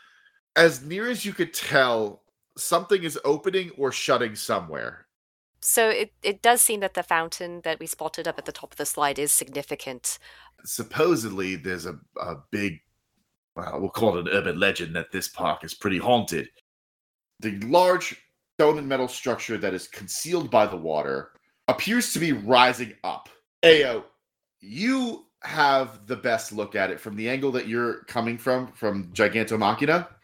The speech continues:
Speaker 1: Very briefly through the curtain of water, you see the Nishmead emblem. Welcome back, everybody.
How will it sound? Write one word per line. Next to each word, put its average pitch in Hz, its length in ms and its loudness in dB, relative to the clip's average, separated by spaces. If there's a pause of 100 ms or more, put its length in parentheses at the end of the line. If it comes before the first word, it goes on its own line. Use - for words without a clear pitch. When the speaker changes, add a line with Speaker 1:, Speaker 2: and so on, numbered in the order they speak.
(340)
Speaker 1:
Very 170 300 4
briefly 131 500 -2
through 117 180 -6
the 110 80 -2
curtain 110 340 0
of 95 160 -2
water, 90 600 2 (200)
you 117 280 0
see 107 640 0 (360)
the 127 60 0
Nishmead 117 600 0
emblem. 76 440 -4 (1800)
Welcome 180 340 2
back, 180 280 4
everybody. 120 640 -4